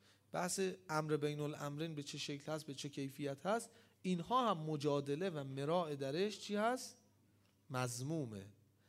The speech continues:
مگر این که عرض کردم فرد بخواد برای فهم مطلب دین تا همون مقداری که ائمه فرمایش فرمودند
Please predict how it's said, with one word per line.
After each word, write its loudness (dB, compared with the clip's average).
مگر 8
این -4
که 2
عرض 8
کردم 4
فرد 2
بخواد 2
برای -2
فهم -4
مطلب -4
دین -8
تا 0
همون -2
مقداری -2
که -6
ائمه -6
فرمایش -4
فرمودند 2